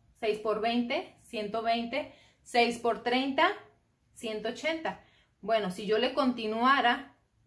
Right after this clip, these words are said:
para saber cuál sería aquí, este lo sacamos con los múltiplos. Este vamos a sacarlo con, como división para que veas que también sale. ¿Qué haría? Bueno, divido primero doscientos veinte entre seis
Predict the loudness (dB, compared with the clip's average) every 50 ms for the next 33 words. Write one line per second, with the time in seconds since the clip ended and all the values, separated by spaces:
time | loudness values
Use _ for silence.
0 | _ 0 2 2 4 2 0 -2 -2 -2 2 2 2 2 2 0 -4 -4 -2 -2
1 | -4 -4 -6 -8 -10 -10 -10 -10 -14 _ _ _ _ _ _ _ _ _ _ -6
2 | -4 -4 -2 0 0 0 0 0 0 0 0 0 0 0 -2 -2 -2 0 0 0
3 | 0 0 0 -2 -2 -2 -4 -4 -4 -4 -4 -6 -8 -8 -4 -2 -2 -2 0 2
4 | 2 2 2 2 0 -2 -4 -4 -4 -4 0 0 0 0 0 -2 -4 -4 -4 -2
5 | -2 -2 -4 -4 -4 -2 -2 -2 -2 -4 -6 -6 -8 -10 -10 -6 -4 -4 -4 -4
6 | -2 -2 -2 -2 -2 -2 -4 -4 -4 -4 -4 -4 -4 -2 -2 0 -2 -2 -2 -2
7 | 0 0 0 -2 -4 -4 -2 0 2 2 2 0 0 0 0 0 0 -2 -8 -18
8 | -20 -20 _ _ -4 -2 0 0 0 0 0 -2 -2 -2 -2 -2 -2 -2 0 -2
9 | -2 -2 -4 -2 0 0 0 0 -2 -4 -6 -10 -16 _ _ _ -4 -2 -2 -2
10 | -2 -2 -4 -2 -2 -2 -2 -2 -2 -2 -2 -2 -2 -2 -2 0 -2 -2 -4 -4
11 | -4 -2 -2 0 0 -2 -4 -8 -14 _ _ -6 -2 -2 0 0 -2 -2 -2 -2
12 | -2 0 -2 -2 -2 -2 0 0 2 2 2 2 0 -2 -8 -12 -18